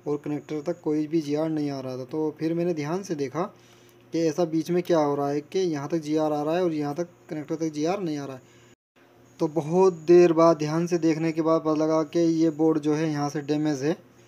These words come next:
और जो है ये layer यहाँ से break हुई, हुई हुई है। जैसे कि आप देख रहे हैं कि ये board आपने देखा कि ये यहाँ से बिल्कुल layer जो है break हुई हुई है, अ, connector और dual कोयल के बीच की।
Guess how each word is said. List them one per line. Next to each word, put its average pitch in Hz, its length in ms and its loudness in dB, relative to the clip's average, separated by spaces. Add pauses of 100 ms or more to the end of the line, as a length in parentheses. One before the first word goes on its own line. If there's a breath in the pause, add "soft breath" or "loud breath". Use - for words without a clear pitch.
(680 loud breath)
और 139 300 -6
जो 143 160 -6
है 151 220 -2
ये 151 360 0
layer 147 380 0
यहाँ 143 220 0
से 147 100 -2
break 143 320 0
हुई, 143 540 -4
हुई 143 160 -6
हुई 147 120 -4
है। 170 120 -2 (720)
जैसे 139 260 -4
कि 156 80 -2
आप 151 120 0
देख 147 200 0
रहे 151 180 0
हैं 147 280 -6
कि 160 120 -6
ये 151 220 -2
board 151 300 -2 (140)
आपने 156 280 -6
देखा 147 260 -2 (720 loud breath)
कि 160 60 -2
ये 156 340 2 (320)
यहाँ 156 220 -2
से 160 140 0
बिल्कुल 156 300 -2
layer 156 220 4
जो 151 120 0
है 156 180 2
break 156 260 4
हुई 151 140 0
हुई 156 160 0
है, 160 300 0
अ, - 680 -12
connector 160 480 0
और 175 260 2
dual 160 220 4
कोयल 151 260 2
के 180 160 2
बीच 156 240 -2
की। 143 140 -10